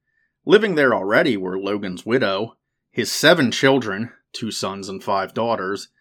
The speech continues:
and Swope's cousin, Moss Hunton. Getting on in years, Thomas made out his will. His estate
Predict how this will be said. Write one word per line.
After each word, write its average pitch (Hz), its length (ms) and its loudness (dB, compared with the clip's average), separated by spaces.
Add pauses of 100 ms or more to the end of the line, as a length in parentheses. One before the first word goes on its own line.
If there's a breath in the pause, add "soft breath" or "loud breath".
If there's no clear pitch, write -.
(220)
and 107 80 -12
Swope's - 480 0
cousin, 104 600 -2
Moss 101 320 -6
Hunton. 104 440 -4 (1040 soft breath)
Getting 214 240 4
on 135 220 4
in 101 120 0
years, 98 420 -6 (340 soft breath)
Thomas 226 420 2
made 143 240 2
out 117 220 2
his 95 160 -6
will. 101 340 -6 (400)
His 127 160 2
estate 170 480 2